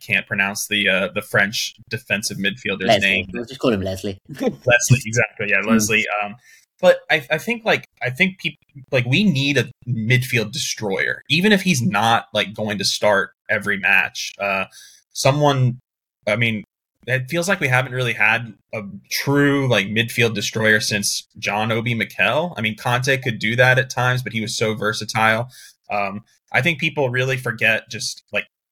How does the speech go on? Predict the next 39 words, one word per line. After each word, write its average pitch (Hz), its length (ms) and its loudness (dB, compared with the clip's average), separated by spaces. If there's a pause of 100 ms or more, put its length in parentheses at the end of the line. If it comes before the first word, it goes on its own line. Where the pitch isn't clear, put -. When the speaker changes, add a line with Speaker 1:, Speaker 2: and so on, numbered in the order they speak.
(100)
Speaker 1:
Leeds 135 400 2
weren't 131 400 4
in 123 100 2
the 107 100 2
relegation 104 680 0
zone 87 440 -6
<laughs> - 20 -12
until 127 400 2
he 117 220 -6
got 104 300 0
hurt 98 400 -4
and 95 400 -4 (140)
missed 104 480 0
the 104 100 -2
rest 101 260 2
of 98 60 -10
the 95 60 -4
season. 95 420 -4
And 92 100 -12
that's 117 280 -2
really 117 280 -2
what 101 300 -4 (340)
kind 107 180 2
of 95 100 -6
started 110 560 -2
their 101 180 2
downfall 101 800 0 (100)
and, 95 280 0
uh, 95 220 2
into 104 160 -4
the 98 100 -6
championship. 98 600 -2
I 113 80 2
think 127 240 0 (460)
he's, 123 580 -4
no, 143 180 2
he's 127 180 -2
not 120 220 0
gonna 110 320 2